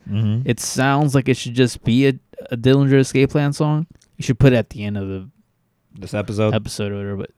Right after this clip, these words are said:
Speaker 1: Okay.
Speaker 2: amazing. Shout out to Justin Timberlake and Timbaland for writing that.
Speaker 1: Nice. Uh, get back together, guys. Stop hating on the,
Speaker 2: Yeah.
Speaker 1: uh, the Caribbean.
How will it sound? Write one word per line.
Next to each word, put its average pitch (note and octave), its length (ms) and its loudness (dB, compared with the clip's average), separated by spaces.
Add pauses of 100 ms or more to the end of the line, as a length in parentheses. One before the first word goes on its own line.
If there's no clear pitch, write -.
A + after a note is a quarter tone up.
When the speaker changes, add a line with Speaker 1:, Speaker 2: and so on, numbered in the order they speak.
(120)
Speaker 1:
Okay. B2+ 120 2
Speaker 2:
amazing. B2 540 2
Shout B2+ 240 0
out A#2 80 2
to A#2 60 2
Justin G#2+ 300 -4
Timberlake G2+ 440 -4
and G2 100 -6
Timbaland G2+ 420 -6
for G2+ 140 -12
writing G2+ 260 -6
that. G2+ 200 -12 (280)
Speaker 1:
Nice. D#2+ 420 -10
Uh, F2 240 -10
get D3+ 120 0
back B2 160 4
together, D#2+ 320 -8
guys. D2+ 280 -10
Stop G2+ 280 -4
hating E2+ 320 -6
on E2+ 160 -6
the, E2 280 -4 (320)
Speaker 2:
Yeah. F#2 120 -10
Speaker 1:
uh, F2+ 40 -6
the F#2+ 100 -8
Caribbean. F2+ 360 -14